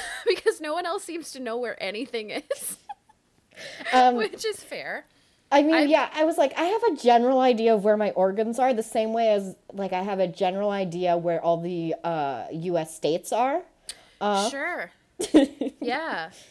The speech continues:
Speaker 1: I definitely, once I <laughs> play, have I done, uh, la-, around this time last year, I believe I was in, uh, my hometown for the holidays. I was at a
Speaker 2: Mm-hmm.
Speaker 1: bar with a friend, and we decided to play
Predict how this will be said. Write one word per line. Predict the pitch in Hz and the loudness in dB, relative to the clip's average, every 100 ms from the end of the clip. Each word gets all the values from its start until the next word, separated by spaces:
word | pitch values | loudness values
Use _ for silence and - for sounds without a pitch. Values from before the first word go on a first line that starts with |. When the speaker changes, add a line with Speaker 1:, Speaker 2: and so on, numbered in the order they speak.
| - | -6
Speaker 1:
I | 247 285 311 294 - _ _ _ _ _ _ _ _ _ _ _ _ _ | -4 -4 -6 -8 -10 _ _ _ _ _ _ _ _ _ _ _ _ _
definitely, | - 233 262 247 214 - - | -10 -8 -8 -12 -14 -20 -18
once | - 220 285 | -12 -8 -8
I | 294 | -10
<laughs> | |
play, | 262 - - | -12 -12 -12
have | 294 277 | -10 -10
I | 311 | -10
done, | 330 - 453 - _ 523 - 381 | -10 -10 -12 -14 _ -10 -10 -8
uh, | 240 254 247 240 247 - _ _ | -6 -4 -4 -6 -8 -14 _ _
la-, | 233 233 - 220 | -10 -8 -8 -10
around | 226 302 359 | -12 -8 -8
this | 330 | -10
time | - 262 | -12 -12
last | 254 214 - | -12 -14 -10
year, | 214 | -10
I | 180 | -8
believe | 196 196 | -10 -10
I | 196 | -8
was | 190 190 | -10 -12
in, | 185 185 185 180 _ | -16 -16 -18 -20 _
uh, | 180 170 165 | -10 -8 -10
my | 170 | -12
hometown | 180 170 180 180 | -14 -14 -14 -18
for | 180 | -16
the | 180 | -14
holidays. | 175 165 170 160 - _ _ _ _ _ | -12 -10 -12 -12 -14 _ _ _ _ _
I | 185 | -8
was | 190 | -4
at | 175 | -4
a | |
Speaker 2:
Mm-hmm. | 151 | -4
Speaker 1:
bar | 180 | -6
with | 185 | -6
a | 185 | -10
friend, | - 185 | -6 -6
and | 180 | -6
we | 190 | -10
decided | 202 180 175 | -8 -10 -10
to | 185 | -14
play | - 185 175 175 | -10 -8 -6 -8